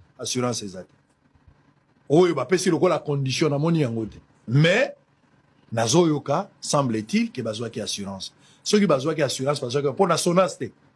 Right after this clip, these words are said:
Peut-être bazwaki assurance place. Na vérifier l'assurance exacte. Na tout dit, peut assurer, nous sommes à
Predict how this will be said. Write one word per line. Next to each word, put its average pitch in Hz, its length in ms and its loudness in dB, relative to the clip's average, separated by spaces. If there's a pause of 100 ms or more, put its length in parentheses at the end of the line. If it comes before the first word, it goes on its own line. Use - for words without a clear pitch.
(140)
Peut-être 160 240 -2
bazwaki 147 340 0
assurance 123 380 -2
place. 117 300 -12
Na 127 120 -2
vérifier 147 360 -2
l'assurance 135 500 -6
exacte. 107 260 -10 (220)
Na 143 100 0
tout 240 120 2
dit, 220 100 4
peut 208 140 2
assurer, 151 360 0
nous 139 100 -2
sommes 139 180 0
à 113 40 -2